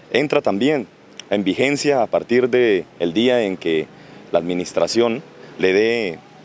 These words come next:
mm, vigencia a este presente acuerdo,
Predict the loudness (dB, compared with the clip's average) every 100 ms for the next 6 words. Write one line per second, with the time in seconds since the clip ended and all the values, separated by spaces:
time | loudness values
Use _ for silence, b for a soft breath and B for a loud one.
0 | -20 -20 -20 -20 -20 -20 -20 -14 -14 -12
1 | -4 0 0 0 0 0 -2 -2 -2 -2
2 | -2 0 0 0